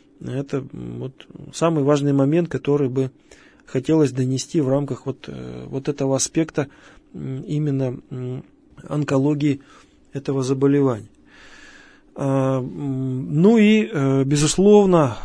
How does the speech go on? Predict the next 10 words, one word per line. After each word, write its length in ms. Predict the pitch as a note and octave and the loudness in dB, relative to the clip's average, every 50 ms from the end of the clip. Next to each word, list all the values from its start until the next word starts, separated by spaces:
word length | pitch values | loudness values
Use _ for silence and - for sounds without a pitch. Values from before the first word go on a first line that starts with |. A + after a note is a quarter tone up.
| - | -10
э, 340 | - - C#3 C3+ C3 B2 B2 - | -6 -4 -2 -2 -2 -2 -4 -6
теперь 260 | - C#3+ C#3 D#3+ D#3 | -8 -2 2 2 2
мы 140 | C#3+ C#3 C#3 | 4 2 2
знаем 320 | C3+ C#3+ E3+ F#3 G3+ G3+ E3+ | 2 2 2 2 2 2 0
с 100 | - - | 0 2
вами, 340 | F3+ F3+ F3 F3 D#3 - - - - - - - _ _ _ | 4 4 4 2 0 -2 -6 -14 -20 -20 -20 -20 _ _ _
э, 40 | - | -12
о 360 | C#3 C3+ C3+ C3+ C3 C3 C3 | -10 -8 -6 -4 -4 -4 -4
том, 240 | C3 - D#3 D3+ C3+ | -2 0 0 0 0
что 680 | - - - - C#3+ C#3 C3+ C3+ C3+ C3 C3 B2+ B2 | -2 -4 -2 0 2 2 2 2 2 0 0 -2 -4